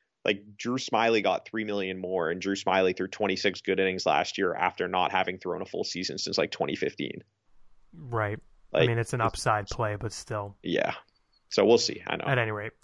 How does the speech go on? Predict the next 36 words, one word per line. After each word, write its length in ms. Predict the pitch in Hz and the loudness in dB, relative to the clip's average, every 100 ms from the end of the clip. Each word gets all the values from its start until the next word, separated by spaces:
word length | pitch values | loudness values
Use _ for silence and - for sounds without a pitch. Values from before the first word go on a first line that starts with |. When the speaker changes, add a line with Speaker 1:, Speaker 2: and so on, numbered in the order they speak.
| - - | -20 4
Speaker 2:
Well, 320 | 170 175 170 | 10 10 10
at 180 | 196 175 | 10 10
any 140 | 180 | 10
rate, 340 | 175 160 160 170 | 8 6 4 4
um, 320 | 160 151 151 | 6 8 6
we're 140 | 156 | 6
here 160 | 170 170 | 6 4
talking 240 | - 170 | 8 8
about 160 | 156 151 | 8 6
the 80 | 147 | 6
Red 180 | 151 147 | 4 4
Sox, 460 | - 147 139 - | 6 8 6 4
and 200 | 180 143 | -2 0
we 120 | 139 | 2
wanna 220 | 147 147 139 | 4 4 2
thank 400 | - 151 139 - | 2 2 0 -8
those 520 | 165 123 147 147 143 | -6 2 6 6 6
who 100 | - | 4
are 80 | 139 | 4
supporting 480 | 123 - - 147 143 | 4 4 8 10 10
us 200 | 139 127 | 6 6
on 220 | - 147 | 4 6
Patreon 600 | 127 147 160 - 139 127 | 10 10 10 6 4 6
dot 240 | 131 123 - | 8 6 6
com 260 | 135 131 | 6 6
slash 320 | 120 143 131 | 4 4 4
Sox 320 | - 143 120 - | 4 4 4 4
Prospects. 560 | - 131 127 139 127 | 6 6 6 2 0
You 60 | 131 | 0
can 80 | 117 | 4
go 120 | 131 | 4
there 140 | 120 | 4
to 80 | 110 | 0
support 320 | - - 127 | -4 -2 -2
the 60 | - | 0
podcast, 680 | 139 127 127 139 131 127 | 4 6 6 6 8 8